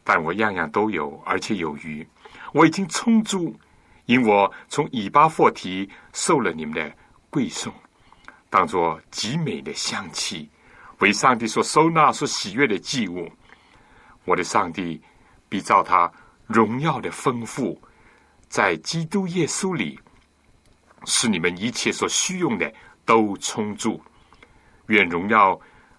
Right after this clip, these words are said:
归给我们在天上的父上帝，直到永永远远。阿门。如果说任何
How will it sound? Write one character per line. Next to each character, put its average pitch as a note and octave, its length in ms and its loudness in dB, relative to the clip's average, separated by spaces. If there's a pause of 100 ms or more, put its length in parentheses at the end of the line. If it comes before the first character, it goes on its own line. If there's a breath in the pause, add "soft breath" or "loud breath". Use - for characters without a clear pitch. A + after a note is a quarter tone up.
(140 soft breath)
归 A2 160 4
给 A#2 160 0
我 G2 120 2
们 F#2 80 -6
在 F#2 180 2
天 B2 280 -4
上 A#2+ 160 -6
的 - 80 -8
父 D#3+ 240 -6
上 F2+ 260 -4
帝， F2 280 -6 (420 soft breath)
直 - 180 -4
到 F#2 240 2
永 G2 360 -4
永 G2+ 220 -4
远 F2 200 -2
远。 D2+ 240 -4 (380)
阿 - 240 2
门。 - 100 -4 (2250 soft breath)
如 G#2+ 100 -4
果 F#2 140 2
说 G#2 500 2 (160)
任 B2 220 0
何 F#2 420 0